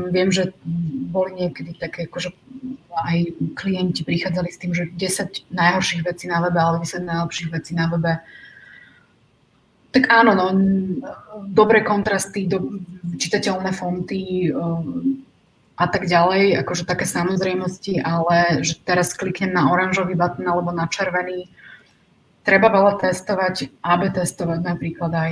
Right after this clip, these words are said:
aby človek zisťoval, že ako to je pre tú jeho cieľovku, ako je to pre tých jeho zákazníkov. Tak, po-, akože,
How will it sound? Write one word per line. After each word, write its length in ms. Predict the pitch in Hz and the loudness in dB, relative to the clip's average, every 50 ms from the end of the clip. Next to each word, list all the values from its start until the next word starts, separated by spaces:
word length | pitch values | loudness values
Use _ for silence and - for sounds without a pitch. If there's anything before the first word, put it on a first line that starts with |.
| 160 - | -2 -2
aby 200 | - 170 165 180 180 | -2 -2 -2 -2 -4
človek 400 | - 185 175 170 175 175 170 165 | -4 -4 -2 -2 -2 -2 -2 -2
zisťoval, 560 | 165 151 - - - 180 165 165 165 160 160 | -4 -4 -6 -6 -4 -2 0 0 0 0 0
že 80 | 160 | 0
ako 240 | 139 - 170 - - | 0 0 -2 -2 -6
to 120 | - - 175 | -6 -4 -2
je 80 | 170 160 | -2 -2
pre 160 | - - 165 | -2 -4 -6
tú 160 | - - 180 | -6 -4 -4
jeho 240 | 185 170 165 156 170 | -4 -2 -2 -2 -4
cieľovku, 880 | 165 - - 165 160 160 160 165 170 170 170 - 175 175 170 170 170 - - _ - - - - _ - | -6 -6 -2 -2 0 0 2 2 0 0 0 -2 -2 -2 -2 -2 -2 -6 -14 _ -20 -20 -20 -18 _ -4
ako 200 | 160 160 - - 165 | -4 -4 -2 0 -2
je 80 | 160 | 0
to 80 | - 175 | -2 -2
pre 160 | 151 - 175 | -2 -2 -2
tých 320 | 156 - 170 156 170 170 | -2 -2 -2 -2 -2 -2
jeho 80 | 170 170 | -2 -2
zákazníkov. 960 | 160 165 160 160 - - 180 160 175 175 165 - - 170 165 160 160 170 160 _ _ _ _ _ _ _ - 262 - - _ _ _ _ _ _ _ _ _ _ | -2 -2 -2 -2 -2 -4 -4 -4 -2 -4 -4 -4 -2 -2 0 0 0 -2 -4 _ _ _ _ _ _ _ -14 -14 -14 -14 _ _ _ _ _ _ _ _ _ _
Tak, 140 | - 135 135 139 135 - - _ _ _ _ _ _ _ _ _ _ _ _ _ _ _ _ - | -2 0 0 0 -2 -4 -8 _ _ _ _ _ _ _ _ _ _ _ _ _ _ _ _ -8
po-, 160 | 170 - - _ _ _ _ _ _ _ _ _ _ _ _ _ _ _ - | -8 -8 -8 _ _ _ _ _ _ _ _ _ _ _ _ _ _ _ -20
akože, 240 | - - - - | -18 -16 -14 -14